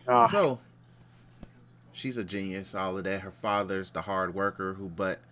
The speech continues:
Speaker 2: he's been in the fields, he's been in the streets, and she's like, "Nah, we're gonna do things my way." Locked, and pretty much, like, they're in the middle of nowhere, so she locked him from controlling the little robot Gundam thingy,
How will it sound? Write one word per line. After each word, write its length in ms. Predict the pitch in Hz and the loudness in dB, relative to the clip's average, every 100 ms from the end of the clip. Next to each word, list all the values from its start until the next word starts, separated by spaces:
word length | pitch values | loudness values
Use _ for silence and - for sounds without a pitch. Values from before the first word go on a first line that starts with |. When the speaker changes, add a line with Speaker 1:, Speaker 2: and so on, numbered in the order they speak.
| - - - - - | -20 -20 -20 -20 -14
Speaker 2:
he's 240 | 113 110 | -4 -4
been 180 | 92 107 | 0 -2
in 100 | 98 | -2
the 60 | 95 | -2
fields, 480 | 151 131 92 - - | 0 0 0 -6 -10
he's 100 | 95 | -6
been 160 | 104 | -4
in 80 | 95 | -4
the 60 | 95 | -6
streets, 580 | - 156 120 - - - - - - - - 92 | 0 0 0 -6 -14 -16 -20 -20 -20 -20 -14 -8
and 200 | 101 98 | -6 -4
she's 200 | 123 110 | -4 0
like, 160 | 101 101 | 0 2
"Nah, 400 | 110 104 87 87 - - - - | 0 2 -2 -6 -16 -20 -20 -10
we're 100 | 110 | -6
gonna 220 | 110 107 | -4 -4
do 160 | 104 104 | -4 -4
things 320 | 107 98 92 | -4 -4 -4
my 180 | 98 98 | -2 -2
way." 320 | 90 90 85 | 0 -2 -2
Locked, 440 | 87 104 - - 95 | -2 -2 -2 -10 -10
and 260 | 92 - - - | -8 -10 -12 -2
pretty 140 | 185 | 2
much, 360 | 175 147 - - | 2 0 -4 -2
like, 280 | 117 113 - | 2 2 2
they're 100 | 135 | 0
in 60 | |
the 60 | 123 | 2
middle 180 | 123 123 | 2 2
of 60 | |
nowhere, 180 | 107 107 | 0 -2
so 160 | - 101 | -4 -8
she 200 | - 131 | -6 -2
locked 340 | 113 135 - | 4 4 4
him 80 | 120 | -4
from 140 | - 101 | -6 -8
controlling 500 | 92 - 117 110 98 | -8 -2 0 0 -2
the 60 | |
little 220 | 104 101 | -2 -2
robot 440 | 92 110 101 92 - | -2 -2 0 -2 -2
Gundam 340 | 101 98 87 | -4 -4 -6
thingy, 380 | 90 90 82 85 | -6 -6 -6 -10